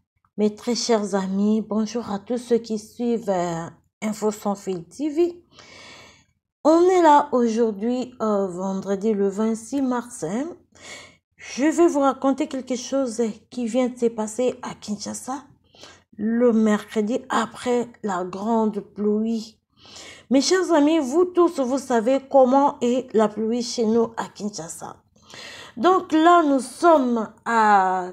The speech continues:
Kinshasa. Une histoire digne d'un film d'horreur s'est passée le mercredi après la grande pluie, durant la, la pluie, pardon, pas après, mais durant la pluie.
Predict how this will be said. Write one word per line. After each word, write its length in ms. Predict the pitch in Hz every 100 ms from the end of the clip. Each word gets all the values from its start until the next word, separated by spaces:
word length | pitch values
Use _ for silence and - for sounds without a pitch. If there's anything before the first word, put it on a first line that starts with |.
| - _
Kinshasa. 840 | - 320 - 196 170 - 196 262 320 - _ _ - - - -
Une 160 | 349
histoire 500 | 320 277 - 302 269
digne 640 | 214 202 240 302 220 202 -
d'un 280 | 190 254 226
film 560 | - - 294 226 208
d'horreur 640 | 170 202 202 233 269 220 -
s'est 180 | - 233
passée 640 | 208 190 - 269 240 - _ - _
le 200 | - 220
mercredi 640 | 233 233 226 - 233 226 262
après 280 | 208 214 247
la 160 | 226 196
grande 400 | 180 214 208 196
pluie, 380 | 214 226 277 196
durant 300 | 175 226 247
la, 200 | 220 185
la 160 | 185
pluie, 220 | 175 233
pardon, 480 | 262 185 175 196 320 - -
pas 100 | -
après, 300 | 185 180 240
mais 180 | 220 180
durant 380 | 175 247 - 370
la 260 | 233 156 -
pluie. 500 | 233 247 330 359 -